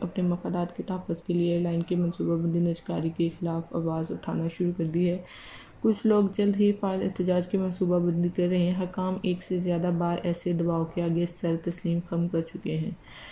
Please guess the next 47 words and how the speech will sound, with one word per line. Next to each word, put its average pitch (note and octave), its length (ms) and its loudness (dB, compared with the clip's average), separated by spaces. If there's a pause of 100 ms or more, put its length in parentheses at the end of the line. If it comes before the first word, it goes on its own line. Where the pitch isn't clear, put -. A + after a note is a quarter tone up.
(420)
अ, - 120 -4
वो G3+ 440 6
इसी G#3 420 2
के G#3+ 200 2
बारे F#3 340 0
में F#3+ 180 0
बात, F#3 260 0
इसी F#3+ 300 -2
के G3 80 0
बारे F#3 200 0
में F3+ 120 -2
बात F3+ 120 -2
कर F3+ 200 -6
रहे F3+ 140 -4
हैं F3+ 180 -2
कि F3+ 120 -4
पाकिस्तान F3+ 520 -4
हमारा F3 240 0
इस F3+ 120 -2
पे - 160 -6
article F3+ 360 -2
पहले F#3 380 0
भी G3+ 140 2
हो F#3 180 0
चुका F3 340 -4
है, F3+ 260 0
अ, F3+ 40 -4 (200)
पीआईए F3 720 2
पे, F3 200 0
अ, F3+ 100 2 (600)
और F3+ 100 2
तो F3+ 420 2
जो F3 260 0
इसमें, F3+ 460 0
क्योंकि F#3 420 2 (460)
पाकिस्तान F#3+ 440 2
पहले F3+ 260 4
कह F3+ 140 2
रहा F#3 160 0
था, F3+ 120 0
अ, F3+ 520 2
शायद, F3 680 0
अ, F3 180 4
जो F3+ 140 0
है E3+ 240 2
Turkey, G3 760 2
अ, E3 420 0